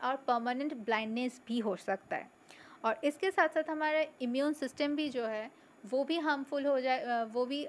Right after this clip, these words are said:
ह-, उस पे भी हार्म होगा, उसमें भी इफेक्ट होगा, और, अ, एजिंग, क्विकली एजिंग, अ, हो सकता है। और ये कहा जाता है कि ओजोन लेयर डिक्रीज हो रहा है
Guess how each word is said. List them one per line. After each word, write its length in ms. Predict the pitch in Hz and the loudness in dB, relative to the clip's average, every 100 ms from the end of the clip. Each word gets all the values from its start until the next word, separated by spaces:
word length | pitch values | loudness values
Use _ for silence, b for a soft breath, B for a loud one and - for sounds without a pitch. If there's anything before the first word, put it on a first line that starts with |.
| - | -8
ह-, 80 | 254 - 254 | -14 -6 -4
उस 140 | 254 | -2
पे 160 | 285 285 | 0 0
भी 120 | 311 | 2
हार्म 220 | 294 269 | 2 2
होगा, 240 | 277 269 | 0 0
उसमें 260 | 262 262 247 | 0 -2 -4
भी 80 | 269 | -4
इफेक्ट 460 | - 226 247 - | -6 -4 -4 2
होगा, 280 | 247 233 302 - B B B 269 | 2 4 4 2 B B B 2
और, 140 | 359 - 554 - - 233 | 2 0 -20 -20 -8 0
अ, 280 | 233 214 202 - - 262 | 2 2 -2 -8 -4 0
एजिंग, 380 | 269 302 370 381 - - - - | 2 0 -6 -8 -18 -20 -10 -4
क्विकली 340 | 302 330 320 | -2 0 0
एजिंग, 360 | 247 214 233 226 - - - - | 0 -2 -8 -10 -18 -20 -20 -8
अ, 280 | 220 208 208 196 | -2 -2 0 2
हो 80 | 254 | 2
सकता 340 | 202 - - | 2 -4 -10
है। 140 | 185 - - B B B - | -10 -12 -20 B B B 8
और 260 | 269 254 B B 285 | 8 8 B B 2
ये 100 | 330 | 6
कहा 280 | 339 349 | 6 6
जाता 300 | 359 330 330 | 8 6 8
है 140 | 349 349 | 6 6
कि 360 | - 339 359 - - - - - - - | 0 -2 -2 -4 -14 -20 -20 -20 -8 6
ओजोन 320 | 254 262 339 | 8 10 6
लेयर 380 | 392 254 226 285 - - 269 | 6 4 4 2 -6 -10 -4
डिक्रीज 380 | 294 339 339 | 0 2 2
हो 120 | 339 302 | 4 4
रहा 120 | |
है 100 | 302 | 4